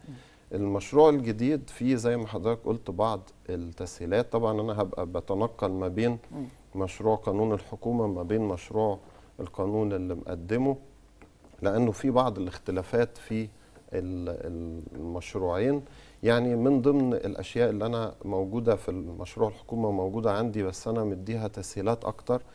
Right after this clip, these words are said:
Speaker 2: من ضمن المشاكل الكبرى اللي قابلتنا إن عدد الملفات كتيرة جدًا، والناس اللجان الفنية مش لاحقة
Speaker 1: مم.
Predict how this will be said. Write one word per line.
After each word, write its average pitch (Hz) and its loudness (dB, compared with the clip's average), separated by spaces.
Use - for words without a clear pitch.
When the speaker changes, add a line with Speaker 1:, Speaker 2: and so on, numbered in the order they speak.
Speaker 2:
من 101 0
ضمن 139 6
المشاكل 127 0
الكبرى 120 -2
اللي 98 0
قابلتنا 107 -2
إن 98 0
عدد 127 0
الملفات 101 0
كتيرة 117 -2
جدًا، 110 -2
والناس 92 0
اللجان 104 0
الفنية 107 -2
مش - -4
لاحقة 123 -2
Speaker 1:
مم. 147 -2